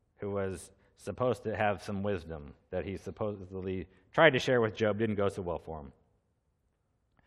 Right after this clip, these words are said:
But God confounds, brothers and sisters, he confounds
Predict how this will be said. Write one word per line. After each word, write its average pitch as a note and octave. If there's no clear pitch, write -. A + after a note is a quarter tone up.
But B2
God C3
confounds, G#2
brothers G2
and F#2
sisters, F#2
he G#2+
confounds G#2